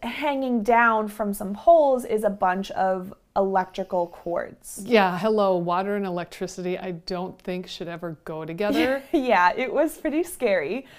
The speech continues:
Speaker 1: but they're not all the way down, so you could crawl under them,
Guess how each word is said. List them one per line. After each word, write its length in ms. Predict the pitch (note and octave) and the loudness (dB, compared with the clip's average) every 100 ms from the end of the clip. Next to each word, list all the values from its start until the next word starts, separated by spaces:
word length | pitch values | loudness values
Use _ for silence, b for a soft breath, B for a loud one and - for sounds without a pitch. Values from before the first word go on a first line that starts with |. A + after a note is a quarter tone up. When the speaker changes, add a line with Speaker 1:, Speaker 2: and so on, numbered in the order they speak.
| B - | B 8
Speaker 1:
but 260 | E4+ D#4+ | 8 8
they're 140 | C#4+ C4 | 6 6
not 280 | B3+ C4 | 4 4
all 180 | A#3 A#3 | 4 4
the 80 | A#3 | 4
way 140 | A3 G#3 | 2 2
down, 500 | G3 F3 F#3 C#4 F#4 B B | 2 2 2 -2 -6 B B
so 140 | - | -2
you 180 | B3 A#3 | 0 0
could 160 | A3 G#3 | -2 -6
crawl 280 | - G#3 G3+ | 4 4 6
under 240 | G3 G#3+ | 0 0
them, 300 | B3+ D4+ E4 | 0 0 -2